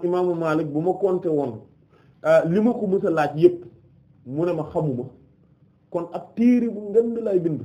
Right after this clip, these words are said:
téere bu rëy rëy lay bind ne ko masala sàngam nee naa imam Maalik, waaw, nangam nangam lu ci diine wax, mu ne, ah, loolu de xaw ma ko, mu bi-,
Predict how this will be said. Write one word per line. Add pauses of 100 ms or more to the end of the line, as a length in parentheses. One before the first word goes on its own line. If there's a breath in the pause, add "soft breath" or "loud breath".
(680)
téere
bu
rëy
rëy
lay
bind
ne
ko
masala
sàngam
nee
naa
imam
Maalik,
waaw,
nangam
nangam
lu
ci
diine
wax,
mu
ne,
ah,
loolu
de
xaw
ma
ko, (440 soft breath)
mu
bi-,